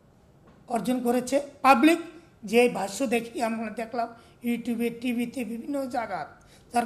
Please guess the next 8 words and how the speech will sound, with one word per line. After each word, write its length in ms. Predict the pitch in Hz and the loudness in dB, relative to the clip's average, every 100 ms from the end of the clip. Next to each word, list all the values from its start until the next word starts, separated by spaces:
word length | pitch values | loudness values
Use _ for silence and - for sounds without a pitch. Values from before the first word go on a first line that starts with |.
| - | 0
কথাবার্তা 920 | 247 240 262 233 240 240 202 139 - - - - | 0 4 4 6 4 4 -2 -2 -4 -20 -10 2
অনেক 260 | 311 381 - - - - - _ _ - _ _ _ _ | 8 8 6 -4 -18 -20 -20 _ _ -20 _ _ _ _
আগের 300 | 262 262 - | 0 4 4
থেকে 140 | 302 262 | 4 2
অনেক 260 | 262 349 - - - _ - | 4 2 0 -16 -20 _ -4
ম্যাচুরিটি 380 | 220 247 254 240 | 0 0 0 0
হয়েছে। 420 | 214 220 - 196 202 - - | 0 -2 -4 -12 -16 -20 -18
সুতরাং 360 | - 247 240 | -2 4 4